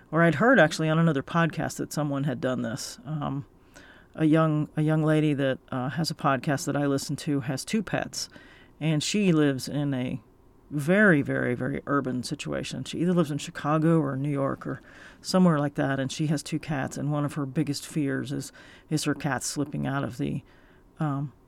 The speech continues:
apartment and her not being able to find them. And I can't even imagine in a,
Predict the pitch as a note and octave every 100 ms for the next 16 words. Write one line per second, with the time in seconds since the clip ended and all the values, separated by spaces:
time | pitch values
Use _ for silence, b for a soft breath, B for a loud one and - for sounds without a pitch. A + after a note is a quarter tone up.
0 | _ D#3 D#3 C#3+ B2 C3+ C3+ D3+ C#3+ C3+
1 | C3 C3 B2+ B2+ A#2+ C#3 C3 C3 B2+ B2
2 | B2 - - - C#3+ F3 D3+ C#3 C#3 C#3+
3 | D#3+ D#3+ D3 C#3 B2+ C3 B2